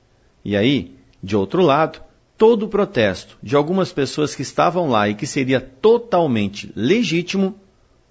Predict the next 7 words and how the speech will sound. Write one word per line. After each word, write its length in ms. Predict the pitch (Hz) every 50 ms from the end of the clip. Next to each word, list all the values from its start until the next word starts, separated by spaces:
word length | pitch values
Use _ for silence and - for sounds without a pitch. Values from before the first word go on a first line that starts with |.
| _
foi 160 | - 160 151
por 180 | - - 160 147
água 200 | 135 131 135 156
abaixo. 480 | 143 120 98 85 - - - - - _ _ _ _ _ _ _ _ _ _ _ _ -
No 120 | 101 101
mundo 200 | 104 113 123 117
corporativo, 760 | 113 117 110 - 117 104 92 87 - - 139 151 151 151 -